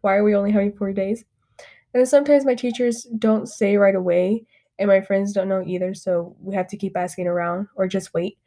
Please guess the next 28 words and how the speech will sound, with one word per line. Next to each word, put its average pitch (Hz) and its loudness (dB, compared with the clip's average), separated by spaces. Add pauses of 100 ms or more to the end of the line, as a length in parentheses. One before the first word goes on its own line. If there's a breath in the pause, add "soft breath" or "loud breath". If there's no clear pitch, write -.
(640 soft breath)
And 294 4
I 269 0
have 339 2
no 415 4
problem 254 4
with 214 2
that 190 -2
whatsoever. 202 -2
It 202 -4
just 202 -4
adds, 185 -6 (540)
like, 190 -4
a 196 4
lot 185 4
of 180 -6
curiosity 196 -2
to 190 -12
my 175 -2
brain, 180 -2
and 175 -6
I 170 -6
just - -14
think - -12
a 190 -8
lot. - -12 (380)
That's 320 2
another 392 8
thing. 330 4